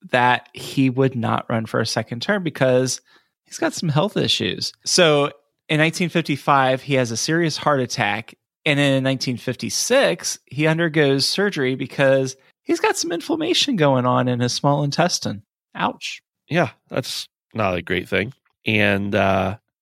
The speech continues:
Speaker 2: he, he gets pretty quickly recovered from both of those things. And his doctors are like, "Okay, now how would you like to be these doctors?"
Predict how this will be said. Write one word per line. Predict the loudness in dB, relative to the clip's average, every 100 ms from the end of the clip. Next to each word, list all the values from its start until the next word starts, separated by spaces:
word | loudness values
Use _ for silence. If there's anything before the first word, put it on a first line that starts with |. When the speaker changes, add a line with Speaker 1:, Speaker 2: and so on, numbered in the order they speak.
| -12
Speaker 2:
he, | -10 -6 -4 -4 -6
he | -10 -4
gets | -2 -2 -4
pretty | -2 0
quickly | 0 0 2 2
recovered | 2 0 0 2 0
from | 0 0 2
both | 0 0
of | -2
those | -2 -2
things. | -2 -2 -4 -8 -12 -16 -18 -6
And | -4 -2
his | 0
doctors | 0 2 -2 2
are |
like, | 2 0 -2 _ _ _ -2
"Okay, | 0 2 -2 -2
now | 0
how | 2
would | 2
you | 2
like | 2
to | 0
be | -2
these | -2 -2
doctors?" | -4 -4 -6 -6 -6